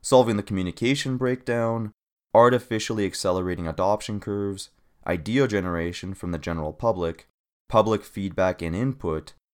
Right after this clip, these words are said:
and strategic implementation of embedding the environment into decisions. In essence, we want to take the cheetah out from under the water, remove the cumbersome scuba gear,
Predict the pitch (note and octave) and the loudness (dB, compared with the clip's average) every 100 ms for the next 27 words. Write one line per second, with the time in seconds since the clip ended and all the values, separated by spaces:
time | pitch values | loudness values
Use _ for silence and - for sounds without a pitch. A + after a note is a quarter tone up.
0 | _ _ _ G#2+ G#2+ A#2+ A2+ C#3 C#3+ D3 | _ _ _ -2 -2 -4 -2 -2 0 -2
1 | - A2+ A#2+ G#2+ G2 A2 G#2 G#2 - D#2+ | -2 -4 -2 -2 -2 0 0 0 -4 -8
2 | D2+ - F2 G2+ G2 F2+ G2+ A2+ G#2 G#2 | -8 -6 -4 0 0 2 2 2 -2 -2
3 | G2 G#2 G#2 F2 D#2+ D#2+ - F#2 F#2 E2 | 2 2 2 0 -4 -8 -8 -8 -4 -6
4 | D#2 - F#2+ D2 A#1 - - _ _ _ | -6 -4 -6 -6 -12 -16 -20 _ _ _
5 | _ _ _ _ _ _ _ _ _ _ | _ _ _ _ _ _ _ _ _ _
6 | _ _ _ D3 D3 B2+ C3 - D2+ D2 | _ _ _ 2 4 0 0 -6 -8 -10
7 | - - G#2+ A2+ C3 - A#2+ - - - | -14 -6 -2 0 0 -2 -4 -4 -12 -6
8 | G2+ G2 - A2 D3+ D3+ C3 A2 F#2+ E2+ | -2 -2 4 4 4 0 -2 0 0 0
9 | E2 D#2 D#2+ E2 - _ _ - G2+ B2 | 0 0 0 -4 -8 _ _ -2 2 4
10 | F3 D#3+ C#3+ C#3+ C3 B2 A2 G#2 F2+ - | 2 0 -2 0 -2 0 -4 -4 -6 -6
11 | - D#3 C3 F2+ D#2+ E2 E2 E2 | -4 -4 -2 -4 -4 -2 -2 -2